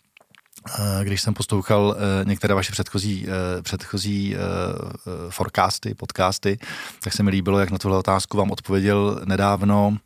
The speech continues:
David Šťastný, eh, že říkal, že forecast není to, jak si přejeme, aby věci dopadly, ale to, jak si myslíme, že nejpravděpodobněji dopadnou. A, eh,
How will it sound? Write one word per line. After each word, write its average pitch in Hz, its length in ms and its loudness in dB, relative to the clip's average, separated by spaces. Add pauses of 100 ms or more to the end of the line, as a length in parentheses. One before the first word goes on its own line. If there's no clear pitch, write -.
(160)
David 104 260 2
Šťastný, 90 480 0 (280)
eh, 87 40 -6 (220)
že 87 160 -6
říkal, 95 380 0
že 95 140 0
forecast 101 540 0
není 104 360 4 (840)
to, 101 400 4
jak 101 160 0
si 117 100 2
přejeme, 101 400 2
aby 101 120 2
věci 101 220 2
dopadly, 101 540 2
ale 98 240 2 (160)
to, 98 380 2 (520)
jak 95 200 -2
si 113 140 0
myslíme, 101 380 2
že 98 100 2
nejpravděpodobněji 98 580 0
dopadnou. 85 500 -2 (1300)
A, 90 300 6 (160)
eh, - 20 -2